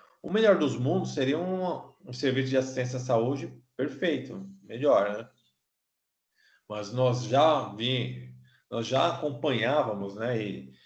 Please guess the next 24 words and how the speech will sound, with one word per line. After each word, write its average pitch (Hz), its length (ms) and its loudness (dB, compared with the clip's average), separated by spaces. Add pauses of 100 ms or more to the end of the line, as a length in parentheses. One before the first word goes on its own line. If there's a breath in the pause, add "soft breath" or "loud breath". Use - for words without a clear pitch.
(280 soft breath)
e 101 100 -16
com 117 160 -4
a 113 120 -2
pandemia 107 540 -4
ficou, 104 340 -6
acho 101 220 -2
que, - 40 -14
um 98 120 -14
pouco 104 260 -10
mais 101 260 -4
evidente 127 600 -4
que 120 100 -14
nosso 104 280 -6
serviço 104 480 -8
público 117 460 -8
não 135 140 -4
é 135 60 0 (180)
tão, 135 460 4
assim, 127 580 -6 (440 loud breath)
eficiente 117 760 -4
como 139 680 -4 (140)
se - 200 -8
colocam, 131 640 2
né? 98 240 -4